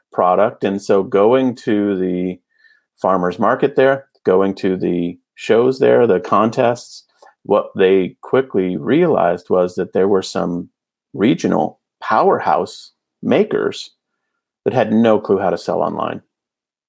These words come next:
And it became very simple for them to just say, "Could you make a private label version for us with our label, our bottles, that in your facility, and, uh, just deliver it to us?" And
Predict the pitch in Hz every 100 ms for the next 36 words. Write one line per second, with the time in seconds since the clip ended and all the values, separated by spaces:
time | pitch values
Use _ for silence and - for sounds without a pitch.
0 | _ _ _ _ _ _ 104 101 98 95
1 | 92 - 101 - - - - 117 101 98
2 | 95 - 175 - 104 95 95 87 90 -
3 | 90 90 - 101 - 92 95 90 90 90
4 | 82 92 95 90 - 95 90 90 87 92
5 | 98 113 104 95 95 90 92 92 92 92
6 | 92 90 85 90 107 127 120 101 - -
7 | _ _ _ _ 101 - 92 - 92 98
8 | 101 - - 131 113 87 90 _ _ _
9 | _ _ _ 92 90 87 87 92 - -
10 | 95 90 92 95 135 - - 78 85 -
11 | - - 92 90 -